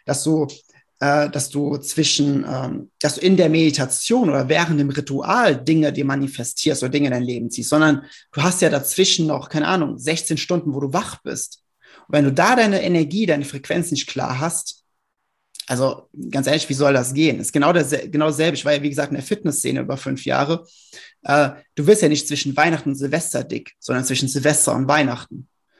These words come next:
So, nur weil du zwischen Weihnachten und Silvester mehr isst, wegen Feiertagen und, und, und, heißt es ja nicht, dass du deswegen dick wirst, sondern das passiert, weil du das ganze Jahr über unbewusst bist und irgendwelche Sachen in dich, in, in dein, deinem Körper zuführst, welche ihm nicht gut tun.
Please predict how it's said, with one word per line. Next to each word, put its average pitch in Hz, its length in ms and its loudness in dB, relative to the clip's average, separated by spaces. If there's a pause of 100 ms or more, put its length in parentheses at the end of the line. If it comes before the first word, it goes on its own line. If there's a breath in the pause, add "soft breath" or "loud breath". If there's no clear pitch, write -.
(160)
So, 135 440 -2
nur 165 180 4
weil 160 120 8
du 151 80 4
zwischen 143 260 0
Weihnachten 151 300 4
und 139 60 2
Silvester 143 360 0
mehr 139 260 2
isst, - 240 -2
wegen 135 140 -2
Feiertagen 139 680 0
und, 139 140 -4
und, 139 100 -4
und, 151 260 -2
heißt 143 160 0
es 143 120 -2
ja 143 80 2
nicht, 147 240 0
dass 139 120 -4
du 135 80 -10
deswegen 143 400 0
dick 190 240 2
wirst, 139 220 -2
sondern 143 300 0 (160)
das - 240 -6
passiert, - 480 -4
weil 151 80 0
du 151 60 0
das 147 100 -4
ganze 143 200 -4
Jahr 151 300 2
über 117 240 -4 (360 loud breath)
unbewusst 151 640 4
bist 139 280 -6
und 143 160 -2
irgendwelche 135 440 4
Sachen 127 280 -2
in 127 60 -4
dich, 127 240 -8
in, 139 240 -2
in 127 240 -4
dein, 143 240 0
deinem 135 240 0
Körper 139 300 2
zuführst, 147 680 0 (300 loud breath)
welche 135 240 0
ihm 139 100 4
nicht 135 160 0
gut 180 220 -2
tun. 120 320 -10